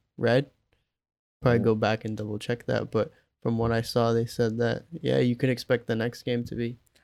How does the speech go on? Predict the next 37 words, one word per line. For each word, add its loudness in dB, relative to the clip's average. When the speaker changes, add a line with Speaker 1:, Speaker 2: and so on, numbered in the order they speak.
Speaker 2:
I 2
Speaker 1:
to 4
Speaker 2:
read 6
a 6
Speaker 1:
follow 2
suit. -4
Speaker 2:
I 2
read 4
a 4
review 0
on -4
day -4
one -6
that -4
was -8
like, -4
Speaker 1:
<clears throat> -10
Speaker 2:
"This 0
game 0
is -2
amazing, -4
but -2
I -2
hope -2
that -2
Nintendo -4
knows -4
that -8
they -4
can't -6
just -8
keep -8
with -6
this -4
style -2
of -10
game -10